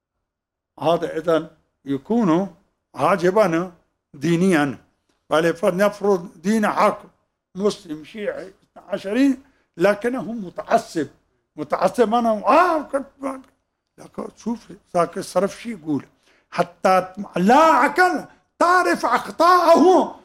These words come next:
وتتمكن من هدايته. وهذه الهداية هداية الغير إذا أنه من كسب العلم،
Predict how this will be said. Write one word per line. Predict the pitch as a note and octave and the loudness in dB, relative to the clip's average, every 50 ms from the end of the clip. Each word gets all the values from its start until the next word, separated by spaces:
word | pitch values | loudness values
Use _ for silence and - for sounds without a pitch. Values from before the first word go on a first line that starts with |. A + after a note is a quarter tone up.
| _ _ _ - | _ _ _ -8
وتتمكن | A3+ A3 A#3+ C#4+ D4+ D#4+ D#4 D4+ D4+ - - D4+ C#4 C#4+ - D#4 E4 F4 F#4+ F#4 F#4 - - F4+ F#4 F4+ E4+ D#4+ | -2 2 4 4 6 6 4 2 0 0 0 0 0 2 2 2 2 2 2 0 0 0 2 2 4 4 2 2
من | E4 E4 E4+ | 2 4 4
هدايته. | D#4 G#3 C4 D4+ E4 D#4+ E4 E4 F4 F#4 G#4+ G#4+ G#4+ G#4 G#4 F#4+ F4+ F4+ E4 C#4 G#3 - - - _ _ _ _ _ _ _ _ _ _ _ _ _ _ _ _ - | 4 4 4 2 2 2 4 4 4 6 4 4 6 6 6 8 8 6 6 4 0 -4 -14 -20 _ _ _ _ _ _ _ _ _ _ _ _ _ _ _ _ -6
وهذه | D3 C#3 C3 D3+ D3+ D3+ D#3 | -4 0 0 0 0 0 -2
الهداية | D#3 D3 B2 C3 D3 D3+ E3+ G3 A3+ A#3 A3 G#3+ G#3+ - _ _ _ _ _ - | -8 -10 -8 -10 -4 0 2 4 4 4 2 0 -2 -10 _ _ _ _ _ -4
هداية | C3+ C3+ E3 F#3+ G#3+ G3+ F#3 - | 0 2 4 4 4 2 0 0
الغير | G#3 G3 F3+ E3+ G3+ A#3 A#3 A3+ F3+ F3 | 0 0 2 2 2 2 2 0 0 -2
إذا | G3+ F#3+ A#3 | 0 0 2
أنه | G#3 G#3+ A#3+ G#3+ - F#3 | 2 2 2 2 2 0
من | G#3 A3 A3 | -2 -2 -4
كسب | G#3 G#3 - G#3 - - G#3 A#3 | -4 -4 -4 -6 -6 -4 -4 -2
العلم، | A3 G#3+ F#3+ F3+ G#3 A3+ A3+ G3+ D#3+ C3+ | 0 0 2 4 4 2 2 -2 -6 -12